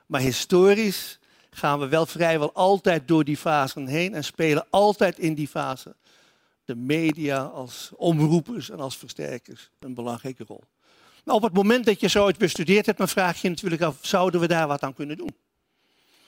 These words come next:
Zouden we misschien een systeem kunnen bedenken waardoor we niet altijd te laat zijn?" We wachten altijd als internationale gemeenschap totdat er vijfhonderdduizend of een miljoen mensen vermoord zijn. Zou het mogelijk zijn om daar wat aan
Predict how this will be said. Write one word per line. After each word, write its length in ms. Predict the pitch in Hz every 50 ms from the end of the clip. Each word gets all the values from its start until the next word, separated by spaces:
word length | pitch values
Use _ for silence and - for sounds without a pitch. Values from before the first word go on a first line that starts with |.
| _ _ _ _ _ _ _
Zouden 380 | - - 190 202 214 208 202
we 80 | 202 196
misschien 300 | 196 185 - - 202 180
een 80 | 156
systeem 500 | - - 147 123 - - 220 196 190 180
kunnen 220 | - - 170 170 160
bedenken 400 | 160 156 170 160 151 - 156 143
waardoor 440 | 147 147 147 135 156 151 151 147 135
we 80 | 139
niet 200 | 135 156 160 -
altijd 420 | - 196 196 190 - 202 175 156 -
te 120 | - 143
laat 340 | 143 160 185 202 214 208 -
zijn?" 320 | - - 127 101 92 92 _ _ _ _ _ - - _ _ _ _
We 140 | - 143 143
wachten 360 | 156 196 196 - - - 285
altijd 340 | 165 165 170 - 170 139 -
als 120 | 151 127
internationale 720 | 151 156 135 - 147 139 131 - - 143 135 127 120 120 117
gemeenschap 600 | - 135 131 131 123 113 - - - 101 - _
totdat 260 | - - - 110 -
er 60 | 113
vijfhonderdduizend 1000 | - - 151 143 139 117 131 127 123 123 120 113 135 123 127 123 - 139 123 127
of 100 | 117 120
een 100 | 123 120
miljoen 280 | 123 127 127 127 127
mensen 300 | 131 120 120 117 - 123
vermoord 400 | - - 123 131 139 143 147 -
zijn. 140 | - - - -
Zou 280 | - - 180 196 226
het 100 | 214 190
mogelijk 480 | 156 185 196 214 202 151 - 180 165 -
zijn 260 | - 208 165 165 160
om 80 | 160 143
daar 200 | 151 139 139 139
wat 140 | 131 - -
aan 180 | 139 120 110